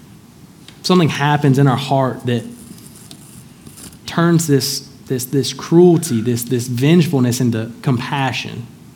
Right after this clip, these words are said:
Kinda like when you begin to pray for your enemies.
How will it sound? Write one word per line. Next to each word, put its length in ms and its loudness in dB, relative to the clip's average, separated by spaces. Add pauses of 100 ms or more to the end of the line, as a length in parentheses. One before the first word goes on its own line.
(960)
Kinda 180 0
like 220 -2
when 120 2
you 260 2
begin 260 2
to 80 0
pray 560 0 (560)
for 100 -6
your 160 0
enemies. 580 -8